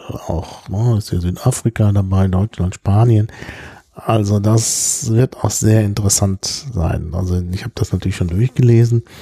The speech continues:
was hier so steht, wie sie das, was sie da alles für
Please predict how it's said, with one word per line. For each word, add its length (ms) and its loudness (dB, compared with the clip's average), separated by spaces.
was 240 0
hier 240 4
so 160 0
steht, 520 2
wie 100 2
sie 120 2
das, 420 0
was 140 0
sie 80 -2
da 140 2
alles 280 2
für 420 0